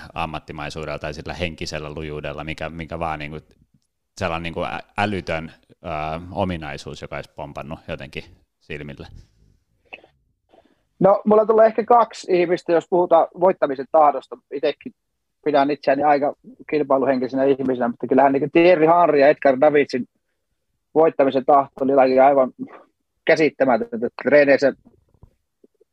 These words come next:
Speaker 2: jos oli joku loppupeli ja oma joukko ei ollut voitolla, niin siellä saattaa alkaa nyrkit heilua ja pulkkataklauksia tulemaan. Että <laughs> meni kyllä ihoalle aika nopeasti. Se oli jotenkin niinku aivan käsittämättömän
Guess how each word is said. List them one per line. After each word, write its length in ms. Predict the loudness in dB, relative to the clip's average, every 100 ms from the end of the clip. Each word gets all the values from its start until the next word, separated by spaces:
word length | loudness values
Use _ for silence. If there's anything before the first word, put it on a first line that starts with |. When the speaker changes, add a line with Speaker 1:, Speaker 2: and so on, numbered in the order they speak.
| _ -2
Speaker 2:
jos 200 | 0 2
oli 100 | 4
joku 200 | 4 4
loppupeli 520 | 2 0 0 2 4
ja 120 | 4 2 -4 _
oma 160 | 2 4
joukko 340 | 4 2 2 2
ei 60 |
ollut 240 | 4 2 0
voitolla, 400 | 2 4 4 2
niin 100 | 2
siellä 200 | 0 0
saattaa 240 | 2 2 2
alkaa 240 | 4 4
nyrkit 380 | 4 2 0 2
heilua 360 | 2 4 4 4
ja 120 | 4 -2 -6 0
pulkkataklauksia 840 | 2 2 2 0 2 0 2 0 4
tulemaan. 380 | 4 4 2 0
Että 360 | -4 -2 -2 -4 -8
<laughs> 260 | -14 -4 0
meni 220 | 2 2
kyllä 300 | 4 2 2 -6 0
ihoalle 400 | 4 6 4 4
aika 180 | 4 4
nopeasti. 520 | 2 4 2 0 -6 -14
Se 120 | -6
oli 120 | -2 -2
jotenkin 440 | -2 -2 -2 -2 -6 -12
niinku 180 | -4 2
aivan 300 | 4 4 0 0
käsittämättömän 720 | 0 0 0 -2 -4 -6 -8